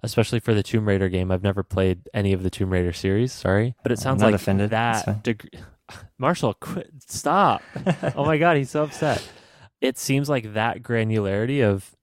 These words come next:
Speaker 1: setting could only arise from people like you complaining about, you know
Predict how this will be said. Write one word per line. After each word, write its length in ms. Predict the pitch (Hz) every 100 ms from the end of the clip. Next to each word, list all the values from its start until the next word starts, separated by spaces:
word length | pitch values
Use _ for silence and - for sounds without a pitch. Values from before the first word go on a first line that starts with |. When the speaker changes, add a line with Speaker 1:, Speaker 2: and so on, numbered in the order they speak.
| -
Speaker 1:
setting 640 | - - 107 104 98 98 - -
could 160 | 117 -
only 300 | 120 135 135
arise 400 | 110 101 98 95
from 200 | - 101 92
people 360 | 101 - 98
like 260 | 95 92 -
you 300 | 110 107 101
complaining 500 | - 98 - 98 95
about, 320 | 95 92 90 - -
you 100 | 110
know 120 | 92